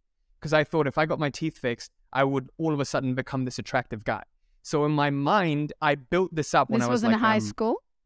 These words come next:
Speaker 2: How old were you?
Speaker 1: Yeah, yeah. I was, like, thirteen, fourteen years old, like, literally puber-,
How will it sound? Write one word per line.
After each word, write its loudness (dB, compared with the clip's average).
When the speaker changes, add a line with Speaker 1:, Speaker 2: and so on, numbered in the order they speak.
Speaker 2:
How 2
old 0
were 0
you? -2
Speaker 1:
Yeah, 6
yeah. 2
I 6
was, 4
like, -2
thirteen, -2
fourteen -2
years 0
old, 2
like, -2
literally -2
puber-, -4